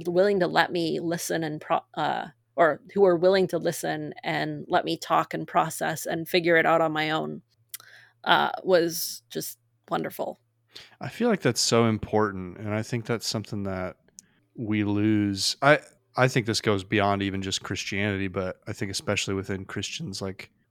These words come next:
Speaker 2: we have s-, this sense of, like, fabricated urgency to, like, we want people to go at our pace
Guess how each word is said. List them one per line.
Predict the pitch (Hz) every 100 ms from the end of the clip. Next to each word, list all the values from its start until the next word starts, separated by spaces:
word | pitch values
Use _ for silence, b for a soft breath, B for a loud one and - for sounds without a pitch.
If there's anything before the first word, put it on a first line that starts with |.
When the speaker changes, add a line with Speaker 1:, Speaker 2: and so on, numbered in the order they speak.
| _
Speaker 2:
we | 104 104 107 107 104
have | - 107
s-, | - -
this | 113 104
sense | - - 123 120 113 -
of, | 98 95 98
like, | 95 92
fabricated | - - 104 107 107 101 - 101 95 90
urgency | 107 101 101 95 90 - 90 87 90 _ _ _ _
to, | -
like, | 95 92 90 87 - - _ _ -
we | 104 110
want | 110 98
people | 110 101
to | 98
go | 95 98 95
at | 92
our | 95 95 92
pace | - 87 87 - -